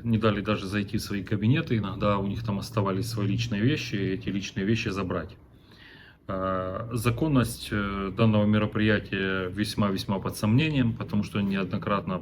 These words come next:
э, Федерация профсоюзов Украины, как самый большой профсоюз, э, отстаивала свой интерес в судах, в том числе, э, в Европейском суде по правам человека.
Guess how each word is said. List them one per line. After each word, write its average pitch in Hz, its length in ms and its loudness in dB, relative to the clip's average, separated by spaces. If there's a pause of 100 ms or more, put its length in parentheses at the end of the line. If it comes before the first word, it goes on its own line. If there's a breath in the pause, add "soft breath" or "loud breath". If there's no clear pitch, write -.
(100)
э, 92 400 -4
Федерация 101 440 0
профсоюзов 95 520 -4
Украины, 101 520 0 (640 loud breath)
как - 160 -10
самый 104 280 2
большой 98 300 -2
профсоюз, 98 480 -2 (240)
э, 92 720 -4
отстаивала 98 600 2
свой 101 220 -2
интерес 95 340 -2
в - 120 -12
судах, 131 380 0 (480 loud breath)
в - 40 -20
том 110 120 0
числе, - 380 -4
э, 95 500 -4 (340)
в 104 40 -6
Европейском 101 560 -2
суде 110 260 0
по 110 100 -4
правам 104 360 0
человека. 98 540 -4